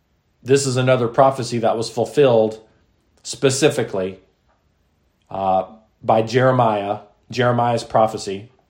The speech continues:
from Jeremiah thirty-one and fifteen, where it says, "Thus saith the Lord, a voice was heard in Ramah, lamentation and bitter weeping, Rael weeping for her children, refused to be comforted for her children because they were not."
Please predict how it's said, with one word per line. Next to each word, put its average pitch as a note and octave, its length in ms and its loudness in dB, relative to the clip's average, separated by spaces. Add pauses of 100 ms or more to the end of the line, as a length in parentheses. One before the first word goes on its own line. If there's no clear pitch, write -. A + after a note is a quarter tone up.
(260)
from A2+ 180 -2
Jeremiah A#2 460 0
thirty-one A2+ 480 -2
and G2+ 120 -10
fifteen, F#2+ 600 -8 (680)
where A#2 140 2
it A2 80 2
says, A#2 300 -2
"Thus C3+ 220 4
saith C3 200 0
the B2+ 80 -2
Lord, B2 240 2
a A2 40 2
voice B2+ 340 0
was A2 140 -4
heard B2 200 -2
in G#2+ 100 -4
Ramah, B2 360 0
lamentation B2+ 720 -4
and G2+ 160 -6
bitter B2 180 0
weeping, A2 520 -4 (640)
Rael C3 360 4
weeping C3 380 -2
for B2+ 160 0
her B2+ 80 -2
children, G2+ 600 -6 (140)
refused D3+ 560 -2
to - 60 -12
be C#3+ 100 -4
comforted B2+ 460 -4
for G#2+ 120 -4
her G2 100 -6
children F#2+ 400 -10
because F#2+ 680 -4 (800)
they G#2+ 160 -2
were G2 160 -2
not." F#2+ 500 -6